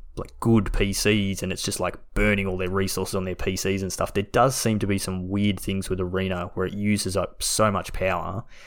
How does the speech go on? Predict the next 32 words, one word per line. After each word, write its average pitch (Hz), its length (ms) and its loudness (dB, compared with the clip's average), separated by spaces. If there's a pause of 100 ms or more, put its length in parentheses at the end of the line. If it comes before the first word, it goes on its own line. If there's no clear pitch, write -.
(560)
and 104 180 4
I 104 140 8
look 104 260 2
at, - 380 0 (240)
like, 90 200 0
how 95 180 2
Arena 95 360 4
is 95 160 2
at 92 120 2
the 95 60 -4
f-, - 120 -10
on 95 160 0
the 92 60 -6
phone 98 280 2
at 92 100 -2
the 92 60 0
moment, 110 360 4
needs 101 180 0
to - 40 -6
be 95 80 -2
a 90 40 -2
brand 98 240 2
new 95 140 0
phone, 101 440 4
all 95 120 0
that 95 120 0
sort 95 120 -2
of 92 60 -4
stuff, 95 240 2
and 92 120 -2
it's - 100 -2
still 95 520 2